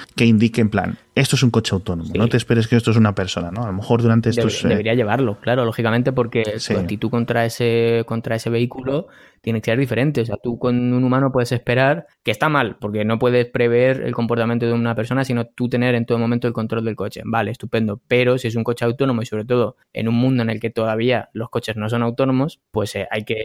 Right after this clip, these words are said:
Speaker 2: eh, digamos, identificarlos claramente por lo que pueda pasar, al menos al principio.
Speaker 1: Y otra gente dentro del campo del desarrollo de los, de los coches autónomos decían o explicaban, "No, no, no, lo mejor es que no tengan ningún distintivo", ¿no?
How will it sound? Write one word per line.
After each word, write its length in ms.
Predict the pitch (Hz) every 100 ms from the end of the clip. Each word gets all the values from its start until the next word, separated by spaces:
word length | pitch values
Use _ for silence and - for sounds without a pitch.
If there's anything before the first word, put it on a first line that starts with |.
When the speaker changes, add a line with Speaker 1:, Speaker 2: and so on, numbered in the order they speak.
| 117
Speaker 2:
eh, 240 | 117 113 107
digamos, 560 | 127 113 110 117 - -
identificarlos 720 | 127 117 113 110 107 120 117
claramente 720 | - 117 117 117 120 123 147 - -
por 160 | 120
lo 80 | 113
que 80 | 110
pueda 160 | 110 113
pasar, 300 | 113 123 117
al 100 | 110
menos 220 | 113 117
al 100 | 123
principio. 400 | 127 120 - - -
Speaker 1:
Y 140 | 120
otra 180 | 131 165
gente 420 | 156 196 180 135 -
dentro 320 | 107 123 139
del 140 | 113 107
campo 260 | 131 107
del 80 | 98
desarrollo 400 | 98 98 95 117
de 60 | 120
los, 160 | 117 110
de 260 | - 95
los 100 | 95
coches 200 | 107 - 104
autónomos 480 | 104 127 107 127 - -
decían 380 | 104 104 135 131
o 40 |
explicaban, 340 | 110 - 104 98
"No, 80 | 156
no, 80 | 175
no, 200 | 185 - - -
lo 140 | 107
mejor 280 | 107 - 160
es 140 | -
que 100 | -
no 120 | 120 151
tengan 280 | 170 143
ningún 360 | 131 131 143 151
distintivo", 720 | 127 - 110 104 165 123 117
¿no? 220 | - -